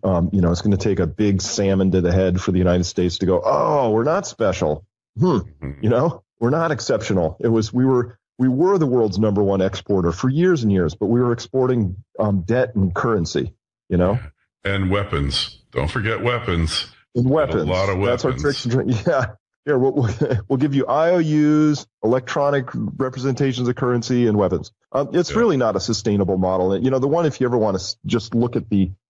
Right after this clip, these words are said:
Speaker 1: uh, cumulative trade deficit of the United States, we're running a trade deficit that if it was an economy,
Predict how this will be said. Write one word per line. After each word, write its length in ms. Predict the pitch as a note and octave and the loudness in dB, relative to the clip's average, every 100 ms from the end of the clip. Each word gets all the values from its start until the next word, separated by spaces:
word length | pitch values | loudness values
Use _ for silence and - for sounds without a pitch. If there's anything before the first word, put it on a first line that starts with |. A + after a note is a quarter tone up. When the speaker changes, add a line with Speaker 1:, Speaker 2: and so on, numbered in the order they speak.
| - | -4
Speaker 1:
uh, 140 | G#2 - | -4 -4
cumulative 680 | - C#3+ C#3 A#2+ G#2 F#2+ | -4 0 2 2 2 0
trade 420 | F#2+ - A2 G#2+ | -4 -2 0 0
deficit 480 | F2+ G2 F2 G2 G#2+ | 0 0 0 -2 0
of 80 | F#2+ | 2
the 40 | F2+ | 4
United 300 | F2+ F2 E2 | 2 4 2
States, 360 | D#2+ D#3 C#3 - | 0 -4 -4 0
we're 120 | B2 | 2
running 320 | A#3+ A3+ D#3+ | 2 2 2
a 60 | A2+ | 0
trade 540 | - - C#3 F3 C3+ | -2 -2 0 0 0
deficit 480 | A2 G2+ G2+ - G2+ | 0 0 -2 -2 0
that 100 | G2 | 0
if 160 | E2+ | 0
it 160 | D3+ - | -2 -2
was 480 | A#2 B2 C3+ F3 D#3 | 0 0 2 0 0
an 80 | D3+ | -2
economy, 640 | C#3 - A#2 C3 F3+ G#3 | -2 -2 -2 0 0 -2